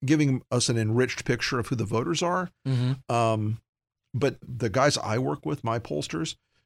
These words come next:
Speaker 1: you know, I was saying to people, "We're gonna get thirty-five Democratic seats and two to three Republican pickups in the,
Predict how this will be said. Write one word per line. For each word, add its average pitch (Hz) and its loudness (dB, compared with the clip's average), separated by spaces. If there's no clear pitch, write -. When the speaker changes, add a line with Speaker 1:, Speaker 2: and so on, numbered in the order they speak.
Speaker 1:
you 127 -4
know, 107 -2
I 120 -2
was 110 0
saying 127 -2
to 139 -4
people, 135 -4
"We're 135 0
gonna 135 0
get 143 -4
thirty-five 147 -2
Democratic 147 -2
seats 180 -4
and 110 -4
two 135 -2
to 123 -2
three 143 -6
Republican 143 -4
pickups 170 -4
in 117 -4
the, 127 -4